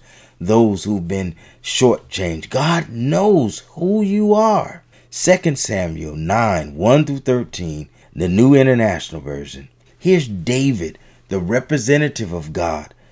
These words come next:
finding someone who no one knows exists. And David asks,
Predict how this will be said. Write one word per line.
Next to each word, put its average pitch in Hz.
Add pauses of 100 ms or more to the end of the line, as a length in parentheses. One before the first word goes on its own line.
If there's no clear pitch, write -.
(120)
finding 160
someone 127 (380)
who 87 (300)
no 98
one 127
knows 107
exists. 82 (260)
And 131
David 151
asks, -